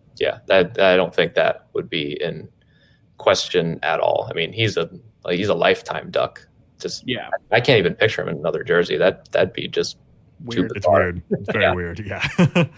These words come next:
Speaker 3: <laughs> As soon as I said it, I was like, "Oh no, I'm gonna get, like, attacked on Twitter probably." So. <laughs>
Speaker 1: Well, it, as it
Speaker 2: Ryan
Speaker 1: turns out with
Speaker 2: Getzlaf.
Speaker 1: Twitter, you might just get attacked anyway. But
Speaker 3: Yeah.
Speaker 2: Yeah.
Speaker 3: <laughs>
Speaker 2: Ryan Getzlaf to the Leafs confirmed, right?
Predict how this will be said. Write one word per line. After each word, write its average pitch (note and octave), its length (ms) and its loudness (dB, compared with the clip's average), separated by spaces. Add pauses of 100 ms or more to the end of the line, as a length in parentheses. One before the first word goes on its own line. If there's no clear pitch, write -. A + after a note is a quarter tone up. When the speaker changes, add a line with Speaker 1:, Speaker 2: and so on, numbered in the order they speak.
Speaker 3:
<laughs> - 240 -20
As D3 100 0
soon F3 120 4
as D#3 100 4
I D3 80 4
said B2 240 2
it, G#2+ 100 2
I G2+ 140 2
was G2+ 160 -2
like, G#2+ 260 2
"Oh G#2 160 0
no, F#2 200 -2
I'm F#2+ 180 -2
gonna G2 180 0
get, F#2+ 220 -2
like, F2+ 180 -2
attacked F2+ 460 -6
on F#2 100 -4
Twitter F2+ 300 -6
probably." F2+ 540 -8
So. F2+ 200 -14 (100)
<laughs> C#3 120 4 (1040)
Speaker 1:
Well, B2 180 8 (140)
it, G#2 160 -2
as A2+ 120 2
it - 60 2
Speaker 2:
Ryan C3+ 120 2
Speaker 1:
turns B2+ 140 0
out G#2+ 80 2
with G2+ 120 2
Speaker 2:
Getzlaf. C3+ 100 -6
Speaker 1:
Twitter, G2+ 220 4
you F2+ 100 0
might F#2 160 0
just - 140 -10
get F#2 100 2
attacked F2 340 -2
anyway. C2 520 -4
But C2+ 360 -2
Speaker 3:
Yeah. A#2+ 380 0
Speaker 2:
Yeah. E3+ 800 4 (140)
Speaker 3:
<laughs> - 120 -20
Speaker 2:
Ryan D3+ 220 4
Getzlaf C#3 380 0
to - 100 -10
the A2+ 80 -8
Leafs A#2 240 -6
confirmed, A2 460 -8
right? A2 200 -10